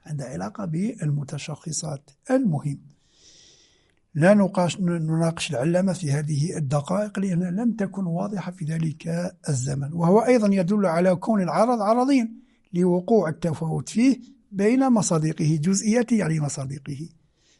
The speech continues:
فإن الأعراض القارة المستقرة أولى بالعرضية من غيرها من الأعراض التي،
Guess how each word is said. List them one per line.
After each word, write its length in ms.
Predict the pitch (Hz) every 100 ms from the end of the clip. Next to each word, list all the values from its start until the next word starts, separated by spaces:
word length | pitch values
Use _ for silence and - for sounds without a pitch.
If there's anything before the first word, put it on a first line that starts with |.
| _
فإن 340 | 170 165 180
الأعراض 560 | 175 180 151 160 214 208
القارة 640 | 180 - 170 151 151 156 -
المستقرة 1000 | 170 170 165 - 156 180 170 190 240 285 - _ _ _ _ _
أولى 280 | 202 196 175
بالعرضية 1000 | 156 175 214 226 160 139 156 151 165 202
من 160 | 190 160
غيرها 640 | 151 151 151 139 165 202 226
من 140 | 170
الأعراض 760 | 185 196 196 202 156 151 190 175
التي، 640 | 160 156 - 180 196 208